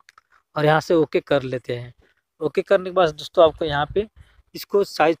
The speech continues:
थोड़ा हम यहाँ पे थोड़ा बड़ा कर लेते हैं और इसमें हम यहाँ पे color कर देते हैं। पहले यहाँ पे देखिए color पे click करेंगे और नीचे वाला पे click करेंगे और यहाँ पे इस तरह से color हम कर देंगे। अगर आप में इस तरह से color show नहीं कर रहे तो आपको इस तरह से यहाँ पे शो करेगा। आपको पि-,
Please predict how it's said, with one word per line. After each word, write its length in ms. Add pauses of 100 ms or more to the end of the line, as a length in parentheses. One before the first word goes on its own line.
थोड़ा 160
हम 120
यहाँ 160
पे 80
थोड़ा 220
बड़ा 260
कर 180
लेते 340
हैं 220 (960)
और 100
इसमें 260
हम 160
यहाँ 140
पे 120
color 320
कर 180
देते 240
हैं। 100
पहले 240
यहाँ 120
पे 120
देखिए 240
color 180
पे 140
click 260
करेंगे 340 (520)
और 80
नीचे 300
वाला 160
पे 140
click 280
करेंगे 280
और 180
यहाँ 220
पे 80
इस 160
तरह 120
से 140
color 220
हम 200
कर 200
देंगे। 280 (420)
अगर 160
आप 200
में 80
इस 100
तरह 100
से 140
color 240
show 180
नहीं 140
कर 160
रहे 80
तो 120
आपको 180
इस 180
तरह 140
से 140
यहाँ 120
पे 120
शो 180
करेगा। 320
आपको 180
पि-, 180